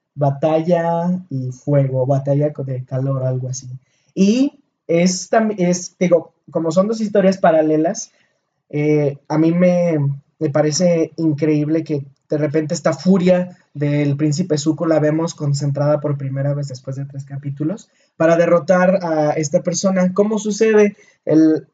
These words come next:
Capitán Sao está sospechando que él sabe algo respecto al Avatar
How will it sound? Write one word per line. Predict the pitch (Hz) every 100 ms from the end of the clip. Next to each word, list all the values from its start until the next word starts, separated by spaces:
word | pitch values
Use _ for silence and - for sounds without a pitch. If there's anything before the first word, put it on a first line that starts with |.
| _ _ _ _ _
Capitán | - 160 156 143 175 170
Sao | 175 196 170 151 143
está | 139 147
sospechando | 156 160 156 156 143 139
que | 139
él | 135
sabe | - 135 135
algo | 151 151
respecto | 131 135 123 -
al | 143
Avatar | 165 151 143 -